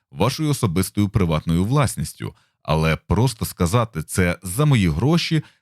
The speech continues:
звісно, недостатньо, як підтверджує свіжа практика Верховного суду.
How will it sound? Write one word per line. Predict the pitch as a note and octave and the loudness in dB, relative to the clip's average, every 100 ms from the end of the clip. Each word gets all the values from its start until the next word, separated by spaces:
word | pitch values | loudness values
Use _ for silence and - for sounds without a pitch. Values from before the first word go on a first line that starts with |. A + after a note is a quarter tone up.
| _ - | _ -6
звісно, | G2+ G#2+ G#2 - F2 | 2 4 4 2 2
недостатньо, | F2+ F2 F2+ - D3+ A2 - | 4 2 -2 0 0 0 0
як | D#2 D2+ | -2 -2
підтверджує | - D#2 E2 F2+ D2+ D2 | -4 -2 0 0 0 -4
свіжа | - D#2 D#2+ | -2 -2 -2
практика | - A#2 A#2+ A2+ A2+ A2 - _ _ | 0 -2 -2 -2 -2 -4 -6 _ _
Верховного | - G#2+ - F#2 F2+ E2 D#2 | 0 0 0 0 2 2 0
суду. | - D#2 C#2 A#1 | -2 -4 -4 -6